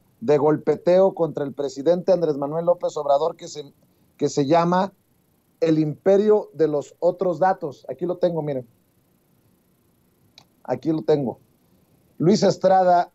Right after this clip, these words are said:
tres años de falsedades y engaños desde Palacio. Luis Estrada,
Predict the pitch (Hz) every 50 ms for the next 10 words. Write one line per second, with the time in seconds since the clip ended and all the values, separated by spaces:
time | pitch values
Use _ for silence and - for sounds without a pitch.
0 | _ _ _ 190 208 202 - 214 214 214 220 202 175 180 170 - 165 165 156 -
1 | 170 165 180 196 208 208 190 196 - 165 156 160 175 190 202 202 202 185 160 170
2 | 147 139 147 - - 143 135 143 151 147 135 - - - - - _ _ _ _
3 | _ _ _ _ _ _ - 143 180 247 226 - 226 190 - - - 202 208 202
4 | 180 160 151 156 -